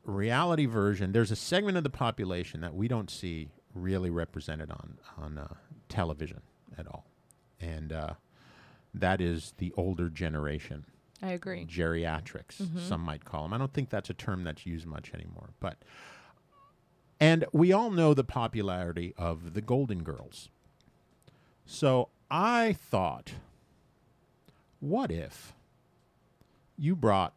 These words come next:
Speaker 1: four, maybe five disparate older women together from different walks of life,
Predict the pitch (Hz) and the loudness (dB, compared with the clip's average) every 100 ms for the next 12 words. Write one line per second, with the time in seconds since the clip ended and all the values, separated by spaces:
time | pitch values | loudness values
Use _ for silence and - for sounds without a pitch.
0 | _ _ _ _ _ _ _ _ _ _ | _ _ _ _ _ _ _ _ _ _
1 | _ _ _ _ _ - 117 113 117 127 | _ _ _ _ _ -4 2 4 4 0
2 | 127 - _ _ _ _ _ _ _ _ | -4 -10 _ _ _ _ _ _ _ _
3 | 151 139 135 - 92 90 82 85 85 - | -8 -6 -6 -2 0 2 2 0 -4 -12
4 | _ _ _ _ _ _ _ _ _ 117 | _ _ _ _ _ _ _ _ _ -14
5 | 104 127 175 - 165 143 - - - _ | -2 0 0 0 0 0 -4 -16 -20 _
6 | _ _ _ _ _ _ _ - 117 147 | _ _ _ _ _ _ _ 2 4 6
7 | 147 139 110 92 85 101 _ _ _ _ | 4 2 2 0 -4 -8 _ _ _ _
8 | - - 104 87 80 95 - _ _ _ | -14 -10 -4 -4 -4 -10 -12 _ _ _
9 | _ _ - 101 95 - - 143 - 143 | _ _ -12 -10 -10 -8 -2 0 0 -2
10 | 123 110 113 - 120 107 76 69 - - | 0 -2 -2 -4 -8 -6 -6 -8 -16 -20